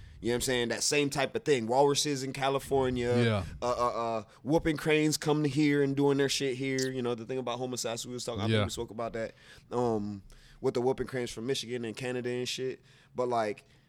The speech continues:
Speaker 1: uh, the fucking deer, bro. The ramp, what was that?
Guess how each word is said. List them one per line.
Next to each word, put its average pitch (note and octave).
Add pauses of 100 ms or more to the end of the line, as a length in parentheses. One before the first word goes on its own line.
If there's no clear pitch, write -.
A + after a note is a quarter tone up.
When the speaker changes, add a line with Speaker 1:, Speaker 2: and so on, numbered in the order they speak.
(120)
Speaker 1:
uh, F#2+ (1400)
the C3
fucking C#3
deer, C#3+
bro. F#2 (1800)
The B2
ramp, C#3
what D3+
was D3
that? A#2